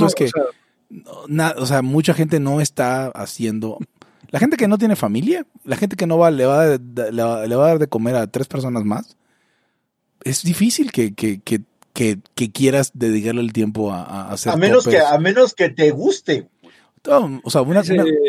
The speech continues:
Speaker 2: te guste o que, o que como nuestro buen amigo Rolanis, pues quiera ser mamado y llevar su pechuga hervida, pues.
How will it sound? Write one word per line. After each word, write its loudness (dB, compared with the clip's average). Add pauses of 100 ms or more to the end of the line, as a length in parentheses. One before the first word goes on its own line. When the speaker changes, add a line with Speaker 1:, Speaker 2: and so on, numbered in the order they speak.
(160)
Speaker 2:
te -2
guste 2
o 2
que, -2
o -2
que -2
como -4
nuestro -4
buen 0
amigo 0
Rolanis, 2 (380)
pues -10
quiera -2
ser -2
mamado 2
y 2
llevar -2
su -10
pechuga -4
hervida, -4
pues. -20